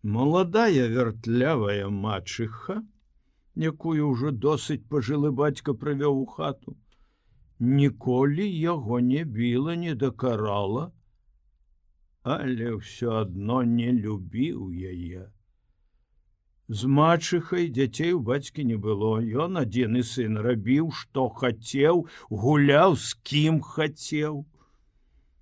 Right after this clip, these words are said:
Ля прыстані спыняліся параходы.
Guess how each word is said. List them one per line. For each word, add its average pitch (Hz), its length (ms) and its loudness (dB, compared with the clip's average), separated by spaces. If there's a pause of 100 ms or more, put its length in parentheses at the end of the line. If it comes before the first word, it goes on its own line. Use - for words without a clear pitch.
(400)
Ля 120 160 0
прыстані 190 560 0
спыняліся 170 720 2
параходы. 117 640 -2